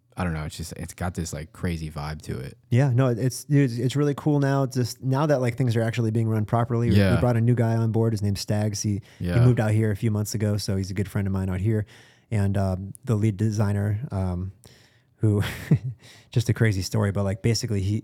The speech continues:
Speaker 2: this kid used to be the ghost designer of Stevenson Ranch, and Foley would take all the credit and not,
Speaker 1: Mm.
Speaker 2: and not give him any recognition or pay him or
Speaker 1: Damn.
Speaker 2: anything.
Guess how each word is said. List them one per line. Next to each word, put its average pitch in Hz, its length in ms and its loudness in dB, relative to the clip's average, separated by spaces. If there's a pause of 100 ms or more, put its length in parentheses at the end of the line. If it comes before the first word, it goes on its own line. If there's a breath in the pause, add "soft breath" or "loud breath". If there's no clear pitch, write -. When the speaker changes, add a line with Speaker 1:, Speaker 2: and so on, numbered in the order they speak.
Speaker 2:
this 117 200 2
kid 110 180 2
used 104 160 -4
to 113 60 -4
be 104 120 0
the 101 120 2
ghost 104 280 2
designer 98 400 0
of 95 80 -2
Stevenson 98 380 -4
Ranch, 98 220 -4
and 95 100 -8
Foley 101 220 -2
would 95 120 -4
take 98 140 -2
all 95 80 -4
the 92 80 -4
credit 95 380 -2
and 110 80 0
not, 107 100 2
Speaker 1:
Mm. 110 260 2
Speaker 2:
and 101 100 0
not 104 200 -2 (340)
give 107 160 0
him 107 140 0
any 104 160 0
recognition 101 460 0
or 90 180 2
pay 113 120 6
him 87 120 2
or 85 60 2
Speaker 1:
Damn. 98 80 4
Speaker 2:
anything. 101 340 0